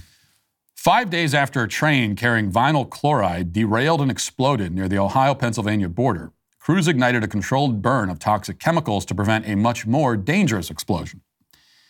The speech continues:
Thousands in East Palestine, pretty sure it's pronounced Palestine, not Palestine, although that's how it's spelled,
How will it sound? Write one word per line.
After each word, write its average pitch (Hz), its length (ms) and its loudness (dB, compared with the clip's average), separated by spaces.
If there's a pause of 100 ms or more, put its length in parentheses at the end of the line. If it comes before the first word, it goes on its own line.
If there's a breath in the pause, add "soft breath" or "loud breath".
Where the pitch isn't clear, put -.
(380 soft breath)
Thousands 160 580 2
in 123 80 0
East 131 240 -2
Palestine, 123 680 0 (420)
pretty 110 140 -6
sure 95 120 -6
it's 85 80 -14
pronounced 90 260 -6
Palestine, 92 540 -2
not 92 160 -6
Palestine, 92 480 -2
although 87 160 -2
that's 82 80 -6
how 92 80 -2
it's 78 80 -8
spelled, 92 260 -4